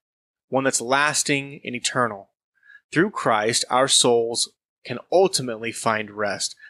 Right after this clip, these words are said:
not only in this life, but especially in the next. The shame that once dominated our conscience is quieted, and now we hear the voice of God calling us blameless,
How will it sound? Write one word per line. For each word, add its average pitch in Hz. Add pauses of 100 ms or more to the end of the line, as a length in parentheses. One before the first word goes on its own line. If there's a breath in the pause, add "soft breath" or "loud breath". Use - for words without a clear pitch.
not 156
only 185
in 151
this 127
life, 104
but 117
especially 113
in 104
the 107
next. 110 (600 loud breath)
The 123
shame 185
that 120
once 123
dominated 156
our 117
conscience 165
is -
quieted, 156 (320 loud breath)
and 131
now 175
we 160
hear 139
the 160
voice 131
of 139
God 110
calling 131
us 107
blameless, 113